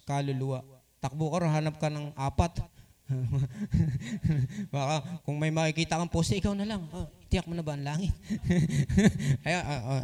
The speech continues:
ano, ayun, meron ka ng record. Hindi for the record. Hindi lang for the record, amen. Ito ang pinag-uusapan, amen. I-, yung kaligayahan mo nung ikaw ay bagong naligtas, yun pa rin ba ang kaligayahan mo ngayon? Amen? Kaya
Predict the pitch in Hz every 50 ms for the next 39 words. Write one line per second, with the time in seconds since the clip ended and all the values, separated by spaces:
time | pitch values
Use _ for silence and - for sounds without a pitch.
0 | 135 147 147 143 - - - - - - - - 117 123 139 139 127 120 123 135
1 | 139 143 135 151 156 156 151 143 160 160 160 - - 165 156 147 190 196 294 330
2 | - - 262 202 165 147 143 127 131 147 175 - 294 - - 214 170 - _ _
3 | _ _ _ _ _ _ _ _ _ _ _ _ _ _ _ _ _ _ - 320
4 | 359 359 349 330 320 330 311 302 294 254 247 277 254 240 262 262 - 330 320 277
5 | 254 240 254 285 311 294 285 285 - - 330 320 302 311 302 - 311 311 311 294
6 | 240 285 294 302 254 - 320 311 311 - - 330 330 302 294 285 277 269 254 247
7 | 277 330 330 311 277 320 - - - - - - - - - - 262 330 226 -
8 | - 311 339 330 311 - 320 330 330 330 240 285 302 311 320 349 359 294 330 330
9 | 320 311 320 339 349 349 339 320 302 302 311 320 320 320 311 302 311 294 320 339
10 | 349 330 320 339 320 311 320 330 330 320 330 330 330 311 311 339 320 - - 330
11 | 339 330 - - 330 320 320 311 302 320 311 302 302 302 302 311 247 294 285 302
12 | 311 320 277 311 320 302 294 302 311 302 294 285 311 330 330 302 240 220 - -
13 | 214 240 262 254 269 302 320 311 311 320 330